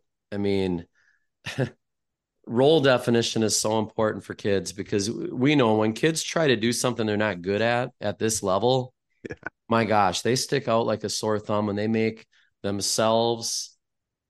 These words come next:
Speaker 1: look, you know, if they, if they try to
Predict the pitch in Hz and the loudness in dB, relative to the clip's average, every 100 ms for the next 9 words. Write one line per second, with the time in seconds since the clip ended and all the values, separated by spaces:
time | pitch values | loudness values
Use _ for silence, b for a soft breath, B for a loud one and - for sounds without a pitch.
0 | - 107 107 95 - - _ _ _ - | -10 0 0 0 -6 -20 _ _ _ -4
1 | 117 107 - 143 139 131 135 143 - 143 | 0 0 2 2 2 0 0 0 0 2
2 | 135 110 | 4 2